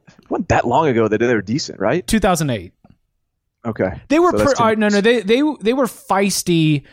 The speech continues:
Speaker 2: when they had Sean Mannion at quarterback,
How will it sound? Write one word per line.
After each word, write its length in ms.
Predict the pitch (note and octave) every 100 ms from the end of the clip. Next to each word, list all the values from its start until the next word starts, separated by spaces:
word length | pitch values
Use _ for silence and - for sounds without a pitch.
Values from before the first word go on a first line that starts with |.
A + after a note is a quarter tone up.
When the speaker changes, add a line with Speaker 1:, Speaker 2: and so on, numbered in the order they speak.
| _
Speaker 2:
when 140 | E3+ F3
they 60 |
had 180 | E3+ D#3+
Sean 340 | - E3+ E3
Mannion 560 | D3+ D#3 E3+ F3 F3+ F#3+ -
at 120 | F3+
quarterback, 680 | G3+ G#3 G3+ G#3+ G#3+ -